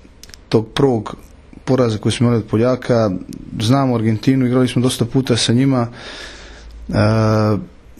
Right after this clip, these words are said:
to je jako talentovana ekipa koja uvijek može da igra na, na jako visokom nivou i, e, gaje izuzetno brzo i onako, e, dosta i-, improvizuju u svojoj igri,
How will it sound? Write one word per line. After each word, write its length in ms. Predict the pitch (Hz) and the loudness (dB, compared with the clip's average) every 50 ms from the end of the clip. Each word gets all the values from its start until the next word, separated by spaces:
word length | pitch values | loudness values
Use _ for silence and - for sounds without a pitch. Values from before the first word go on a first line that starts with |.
| - - - - - - | -16 -16 -16 -18 -18 -6
to 100 | - - | 0 2
je 60 | 110 117 | 2 2
jako 220 | 127 120 - 120 | 2 0 -2 -2
talentovana 840 | - 147 139 139 131 117 117 117 120 120 117 117 113 107 104 101 92 - - - - - - - - - - | 2 2 2 2 0 -2 -2 0 0 2 2 2 2 2 0 0 -2 -4 -8 -10 -10 -12 -14 -14 -12 -6 -2
ekipa 520 | 113 113 110 - - 127 127 131 131 117 | -2 -2 0 2 2 2 2 2 -2 -2
koja 300 | - - 123 120 117 117 | 0 2 2 2 4 2
uvijek 340 | 131 139 127 123 110 101 - | 2 2 2 2 0 0 -2
može 240 | 120 113 107 110 110 | -2 0 0 0 2
da 80 | 113 | 2
igra 240 | 113 113 110 107 104 | 2 2 2 2 2
na, 120 | 107 104 98 | 2 2 2
na 220 | 98 107 107 110 | 2 2 2 2
jako 340 | 113 127 127 120 120 - 117 | 2 2 0 0 0 0 0
visokom 400 | 117 - - 113 - 113 107 107 | 0 0 -2 -2 0 0 2 2
nivou 540 | 107 110 117 120 127 127 123 120 117 113 113 | 4 4 4 4 4 4 4 4 4 4 4
i, 280 | 110 110 110 110 107 | 4 4 2 2 0
e, 40 | 110 - - - - - - - - - - - - - - 110 107 107 107 104 104 107 110 107 | -2 -4 -8 -18 -20 -20 -20 -20 -20 -20 -20 -16 -8 -2 0 0 2 2 2 2 2 2 2 0
gaje 500 | 104 107 113 110 110 123 127 127 123 120 | 0 0 -2 -2 0 2 2 2 2 2
izuzetno 340 | 113 107 127 120 - 123 117 | 0 0 -2 -2 0 0 0
brzo 540 | 113 113 - 135 131 117 117 123 120 117 117 | 4 4 4 4 4 2 0 0 2 2 2
i 240 | 113 110 107 104 - - - - - - - - - - - - - - - | 2 2 0 0 -2 -6 -14 -20 -20 -20 -20 -20 -20 -20 -20 -20 -18 -8 -2
onako, 560 | 110 113 117 120 120 117 - 123 113 107 - - - - - - 104 101 - - - - - - - - - - - | 0 0 0 0 -2 -4 0 0 0 0 0 -4 -12 -20 -20 -20 -20 -20 -20 -20 -20 -20 -20 -20 -20 -20 -16 -12 -10
e, 440 | - - - 104 95 92 92 92 95 | -8 -4 -2 0 0 2 2 2 0
dosta 840 | 98 117 127 127 - - - - 123 113 113 110 107 107 101 - - | 2 2 0 0 0 -2 0 0 2 2 2 2 2 2 2 0 -2
i-, 360 | - - - - - - - - - - - - | -4 -6 -6 -6 -6 -6 -6 -6 -6 -6 -4 0
improvizuju 560 | - 127 117 110 - 127 135 147 143 135 127 | 2 2 2 4 4 2 2 2 0 0 0
u 20 | 117 | 0
svojoj 360 | - - - 131 123 123 135 | 0 2 2 2 2 2 2
igri, 480 | 135 135 127 127 123 120 117 117 113 | 0 0 0 2 2 2 2 2 2